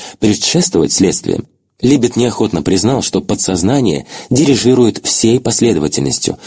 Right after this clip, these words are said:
и что решение пошевелить пальцем было всего лишь рационализацией свершившегося события, декларацией сознательного мозга,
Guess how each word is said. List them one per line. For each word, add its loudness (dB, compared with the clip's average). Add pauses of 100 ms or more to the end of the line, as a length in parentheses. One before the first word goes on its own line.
(120)
и 0
что 0
решение 0
пошевелить 0
пальцем -2 (220)
было 2
всего 0
лишь 0 (200)
рационализацией 0 (140)
свершившегося 0
события, 0 (480)
декларацией 2
сознательного 0
мозга, -2